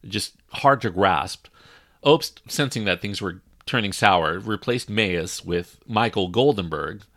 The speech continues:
Goldenberg happened to have worked on an early draft of Contact, one of those ones under Goober that Warner seemed to like the most. Goldenberg was known for building characters, surmised that Ellie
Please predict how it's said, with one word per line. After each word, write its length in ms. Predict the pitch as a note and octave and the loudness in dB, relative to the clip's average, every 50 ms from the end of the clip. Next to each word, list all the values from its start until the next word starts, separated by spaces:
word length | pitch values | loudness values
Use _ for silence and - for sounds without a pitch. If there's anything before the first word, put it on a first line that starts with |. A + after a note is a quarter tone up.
| _ _ _ _ _ _ | _ _ _ _ _ _
Goldenberg 460 | - C3+ D3+ D3+ B2+ A2 G#2+ G#2 G2 F2 | 2 2 4 4 4 2 2 0 0 2
happened 280 | G#2 G#2+ G2+ - G2+ | 2 2 2 2 0
to 80 | G2+ F#2+ | 0 0
have 200 | F#2+ F2+ - - | 0 -2 -2 -2
worked 240 | G2+ G2+ G2+ - - | -2 -2 -2 -2 -4
on 160 | F#2 F2 F2 | -4 -4 -4
an 140 | F2 E2 - | -6 -8 -6
early 300 | - A2+ C#3+ D#3 D3+ A#2 | -2 -2 0 0 0 -2
draft 640 | F#2+ F2+ F#2 F2 F2 F2 F2 F2 E2+ E2+ - - - _ _ _ _ _ _ _ _ _ _ _ - | -6 -6 -4 -2 0 0 0 0 -4 -8 -10 -16 -20 _ _ _ _ _ _ _ _ _ _ _ 4
of 200 | A2+ A#2 A#2+ - | 6 6 6 6
Contact, 720 | - - A#2+ G2+ G2+ F#2 F2+ - G2+ F2 F2 - - - | 2 0 2 2 2 0 0 2 4 4 4 4 2 -6
one 180 | G2+ G2+ G2+ G2+ | -4 -2 -2 -2
of 60 | F#2 | -2
those 180 | G2 F#2+ F2+ - | -2 -4 -4 -2
ones 300 | G2 F#2+ F#2 F#2+ - - | -2 -2 -2 -2 -6 -4
under 220 | - G#2 G2 F#2+ | -4 -2 -2 -2
Goober 440 | F2+ F2+ G2+ G#2+ F#2+ F#2 E2+ D#2+ F2 | -2 -2 -2 -2 0 0 -2 -2 -2
that 300 | G2+ G2+ F#2 E2+ - - | -4 -4 -6 -6 -8 -8
Warner 480 | C#3 A2 G2+ A2 B2 A#2 G#2 G2+ F#2+ F#2+ | -6 -2 0 0 0 2 0 0 -2 -4
seemed 260 | - - A2 G2+ F2 | -6 -6 -6 -6 -4
to 60 | - F2+ | -2 0
like 240 | E2+ E2+ F2+ F2 | 0 0 -2 -2
the 60 | - F2+ | -4 -6
most. 500 | E2+ G2+ G#2 F#2+ E2 E2 E2+ - - _ _ - _ - _ _ _ _ _ _ _ - | -2 -2 0 0 -2 -4 -6 -12 -16 _ _ -20 _ -20 _ _ _ _ _ _ _ -10
Goldenberg 680 | C3 G2+ C3 E3+ F#3+ F3+ E3+ C3+ G#2+ F#2+ F#2+ F#2+ G#2 | -2 4 6 6 6 6 2 0 0 0 0 -2 -2
was 240 | - F#2+ G#2+ G2+ F2+ | 4 4 4 4 4
known 240 | A2 A2+ A2 G#2+ G2+ | 2 2 2 2 2
for 300 | - - A2+ G2 F#2+ G2 | -2 0 2 2 2 2
building 440 | F#2+ G2 - C#3 C3 A#2+ G#2+ G2+ F2+ | 0 0 0 0 0 2 0 -2 -4
characters, 540 | - C3+ B2+ A#2 G#2 - - F2+ F2 F2 | -2 0 2 2 0 0 -4 -8 -8 -8
surmised 380 | - - G#2 F#2+ F2 F2+ F#2 - | -6 -4 -2 0 0 0 -2 -4
that 160 | - F#2 - | -6 -8 -4
Ellie 520 | - A#2+ C#3 C#3 A2 F2 E2 E2+ F2+ G2 | -2 -2 0 0 0 0 -2 -4 -8 -10